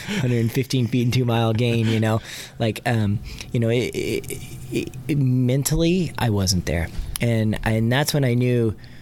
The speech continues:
crap, you know, r-, I knew this thing was gonna be a mental struggle, and I forgot that the recovery was gonna be a lot longer mentally.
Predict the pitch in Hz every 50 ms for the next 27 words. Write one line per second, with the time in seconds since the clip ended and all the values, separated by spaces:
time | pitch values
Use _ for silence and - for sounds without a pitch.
0 | - - - - - - 95 76 - - - - - 120 113 113 113 107 107 107
1 | 104 - - - - - - - - - - 127 131 135 151 165 160 147 - -
2 | 147 139 135 127 117 113 113 - 127 117 117 110 120 117 110 107 104 107 110 -
3 | 127 123 - - - 139 139 139 147 151 131 - 117 110 110 107 113 107 98 -
4 | - - - - - - - - - - - 117 104 98 110 110 117 107 - 113
5 | 101 - - 98 95 92 - - 110 104 110 110 107 107 104 101 92 - 101 95
6 | 92 87 95 92 90 95 92 92 - - 104 98 101 95 92 87 90 92 95 -
7 | - - - - - -